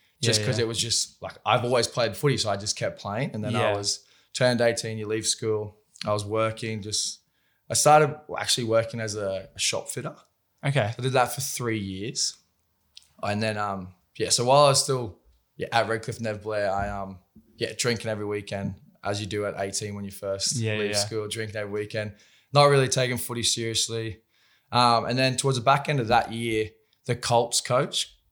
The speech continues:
Speaker 1: come to watch one of my games, and which it, Colts is under twenties
Speaker 2: Yeah,
Speaker 1: for
Speaker 2: yeah.
Speaker 1: Redcliffe. So, um, yeah, come to watch one of my games, and I was, I was, I was hungover as, but I, f-, I played really good just 'cause the comp itself wasn't really,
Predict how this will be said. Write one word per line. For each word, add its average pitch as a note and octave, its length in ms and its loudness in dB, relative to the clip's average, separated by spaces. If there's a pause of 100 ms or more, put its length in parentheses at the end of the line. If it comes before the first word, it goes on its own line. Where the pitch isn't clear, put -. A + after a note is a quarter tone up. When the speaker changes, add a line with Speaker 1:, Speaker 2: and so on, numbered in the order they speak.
(460)
Speaker 1:
come A#2 220 2
to A2 100 -4
watch A2 220 0
one A#2 120 -2
of A2 60 -4
my G#2 160 -4
games, G2+ 560 -8 (500)
and A2+ 200 0
which A#2 160 0
it, A2 140 -4
Colts A#2+ 260 2
is G#2+ 80 -2
under G#2+ 160 -2
twenties A#2+ 300 -4 (100)
Speaker 2:
Yeah, - 20 0
Speaker 1:
for A2+ 60 0 (120)
Speaker 2:
yeah. - 60 -
Speaker 1:
Redcliffe. A2 240 -4
So, G#2 300 -2 (560)
um, G#2 520 2 (280)
yeah, A2+ 120 0
come D3 200 4
to C#3+ 60 2
watch C#3 180 4
one C#3 100 2
of C3 60 2
my A#2+ 100 4
games, A#2+ 400 0
and G#2+ 140 -2
I A2+ 160 6
was, G#2 360 -2 (460)
I G#2+ 200 6
was, - 440 0
I G#2 60 -6
was G#2 140 -4
hungover G#2+ 560 0
as, G2+ 100 0
but G#2+ 100 0
I, G#2+ 40 4
f-, - 200 -6
I A2 180 0
played B2+ 400 2
really A2 280 -2
good G2+ 340 -4 (300)
just A#2+ 220 0
'cause A#2 160 0
the C3+ 80 0
comp A2+ 300 -6
itself - 340 -6
wasn't F#2+ 240 -8
really, F2+ 220 -14